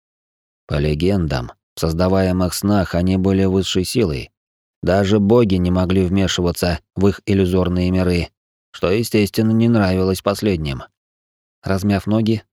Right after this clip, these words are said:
он многозначительно стрельнул взглядом в потолок. Гонения, чистки.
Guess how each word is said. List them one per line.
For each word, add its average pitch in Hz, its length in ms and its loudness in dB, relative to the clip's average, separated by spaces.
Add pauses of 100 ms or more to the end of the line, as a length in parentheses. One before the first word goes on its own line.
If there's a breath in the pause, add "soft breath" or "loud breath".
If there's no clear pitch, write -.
(100)
он 113 160 0
многозначительно 107 760 0
стрельнул 95 400 0
взглядом 90 440 -2
в - 40 -18
потолок. 80 560 -6 (680)
Гонения, 92 760 -2
чистки. 85 680 -4